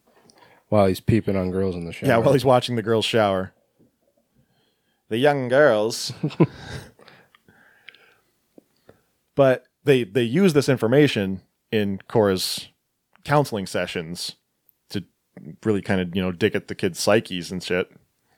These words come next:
Speaker 2: Uh, I know what you're thinking. Where's the horror? And I was thinking that for most of the movie, too.
Speaker 1: Yep. I mean, we know that there is a killer out there.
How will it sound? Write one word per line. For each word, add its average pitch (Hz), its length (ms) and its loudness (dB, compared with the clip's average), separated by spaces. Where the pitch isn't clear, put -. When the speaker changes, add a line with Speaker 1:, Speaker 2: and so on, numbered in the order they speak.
Speaker 2:
Uh, 165 520 8
I 160 60 2
know 196 100 4
what 233 80 4
you're 147 100 4
thinking. 180 280 0
Where's 151 200 2
the 139 100 2
horror? 135 420 6
And 117 380 -4
I 131 140 4
was 147 160 0
thinking 139 220 -2
that 131 160 0
for 131 60 -8
most 131 200 0
of 120 40 -10
the 120 60 -4
movie, 123 260 0
too. 165 380 2
Speaker 1:
Yep. 131 300 0
I 143 80 0
mean, 180 280 4
we 147 220 2
know 175 360 6
that 180 180 0
there 151 200 4
is 127 120 2
a 120 80 -2
killer 123 560 2
out 117 280 -2
there. 87 280 -10